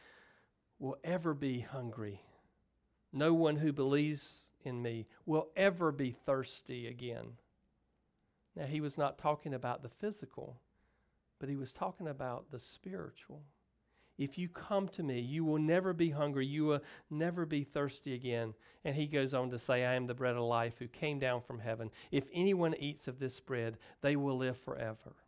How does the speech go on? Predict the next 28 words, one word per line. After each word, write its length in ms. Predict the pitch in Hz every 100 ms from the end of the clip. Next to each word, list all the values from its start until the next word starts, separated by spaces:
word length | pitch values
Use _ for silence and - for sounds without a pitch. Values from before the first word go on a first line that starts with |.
| _ _ _ _ _ -
The 60 |
bread 380 | 113 131 135 139
that 120 | 131
I 160 | 127 127
give 340 | 127 127 123
them 380 | 123 117 113 113
for 240 | 110 120 113
life 760 | 117 127 113 107 - - - _ _ _ _
is 240 | 123 113 135
life 460 | 131 143 139 -
in 160 | 143 131
this 260 | 127 -
world." 580 | 123 120 117 107 - - _ _ _ _ _ _ _ _ _ -
And 180 | 120 120
then 160 | 170
he 120 | 175
says, 560 | 165 - 117 104 113 - _ _ _ _
"It's 240 | - 120 -
my 180 | 117 117
very 340 | 120 117 117
flesh." 680 | 113 - 104 107 - - - _ _ _ _ _ - - -
Now, 220 | 147 123
if 120 | 117
you 140 | - 135
read 260 | 143 143
on 220 | 139 156 139
in 160 | 117
John's, 680 | 117 117 117 113 113 - -